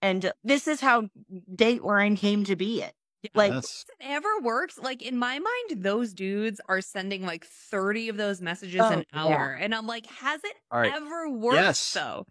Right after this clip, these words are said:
Speaker 3: Yes. I'm
Speaker 2: No.
Speaker 3: positive. Let me, let me give you this little Cliff story, and then we're gonna jump back to her story. So I used to play in a band when I was in high school with this kid who was very average looking.
Speaker 2: Okay.
Speaker 3: Very average. And he's a bass player,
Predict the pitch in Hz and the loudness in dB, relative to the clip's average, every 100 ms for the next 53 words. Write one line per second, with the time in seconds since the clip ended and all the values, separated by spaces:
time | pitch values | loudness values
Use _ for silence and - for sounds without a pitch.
0 | - 127 107 92 233 233 202 202 135 170 | 0 2 2 0 -4 0 2 4 4 4
1 | 151 139 139 151 160 - 139 156 139 139 | 2 2 4 6 4 2 0 0 -4 -6
2 | 135 120 - 113 - 117 - 113 104 101 | -4 -4 -4 -4 -2 -6 -2 0 2 2
3 | 98 98 92 98 80 90 87 90 87 92 | 0 0 0 -2 -2 -4 -6 -12 -12 -8
4 | 87 85 87 120 131 131 - 101 _ 117 | -8 -8 -2 0 0 -4 -6 -10 _ -4
5 | 104 98 98 98 95 92 92 87 90 85 | -4 -2 -2 0 0 -4 -6 -6 -6 -6
6 | 85 90 92 92 - 87 87 85 76 - | -8 -10 -8 -8 -8 -6 -6 -6 -12 -16
7 | - 90 90 - _ _ _ 104 92 98 | -4 -2 -2 -4 _ _ _ -14 -12 -14
8 | 82 120 104 95 85 85 82 85 73 73 | -2 2 4 2 -2 -4 -8 -10 -12 -12
9 | 67 - _ _ _ _ 160 160 120 110 | -20 -20 _ _ _ _ -8 2 4 4
10 | 90 95 80 80 - - _ _ _ _ | 2 0 -2 -10 -12 -16 _ _ _ _
11 | _ 120 127 113 104 113 - - 90 82 | _ 6 6 4 4 4 4 2 2 2
12 | 87 | -4